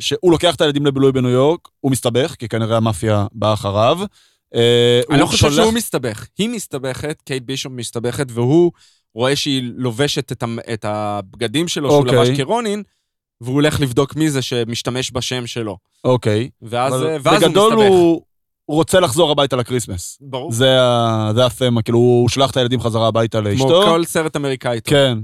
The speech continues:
Speaker 1: והוא מנסה להגיע הביתה ל-, לקריסמס, זה בעצם ירוץ במשך חמישה שבועות, השבוע הראשון פרק כפול, ועוד ארבעה שבועות של, אה, פרק, אה,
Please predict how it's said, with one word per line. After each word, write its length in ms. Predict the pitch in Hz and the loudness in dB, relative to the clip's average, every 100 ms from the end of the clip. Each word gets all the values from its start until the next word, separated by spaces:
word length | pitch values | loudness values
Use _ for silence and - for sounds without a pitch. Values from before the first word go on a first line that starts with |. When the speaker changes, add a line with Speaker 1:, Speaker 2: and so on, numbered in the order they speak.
| 127 | -8
Speaker 1:
והוא 680 | 123 123 127 123 123 117 110 - | -8 -4 -4 -2 -2 -4 -8 -6
מנסה 280 | 120 113 127 | -6 -2 -2
להגיע 160 | 120 | -2
הביתה 200 | 117 113 | -2 -2
ל-, 280 | 113 110 110 | -4 -4 -6
לקריסמס, 440 | 110 165 180 208 | -8 -8 -6 -6
זה 60 | - | -2
בעצם 300 | 135 131 131 | -2 0 0
ירוץ 220 | 120 123 | 0 -2
במשך 180 | 120 110 | -6 -4
חמישה 260 | 113 110 113 | -2 -2 -2
שבועות, 480 | 113 107 175 196 117 | -2 2 2 2 -2
השבוע 400 | 107 104 107 110 | -4 -4 -4 -2
הראשון 360 | 107 107 104 101 | -4 -4 -6 -6
פרק 200 | 104 104 | -6 -8
כפול, 340 | 113 165 165 | -4 -2 -2
ועוד 300 | 113 104 104 - _ _ - | 0 -2 -4 -12 _ _ -16
ארבעה 280 | 98 104 104 | -6 -4 -4
שבועות 360 | 101 95 104 | -6 -8 -8
של, 200 | 104 98 | -8 -8
אה, 240 | 98 95 92 | -6 -6 -6
פרק, 360 | 101 101 | -8 -8
אה, 60 | 95 | -8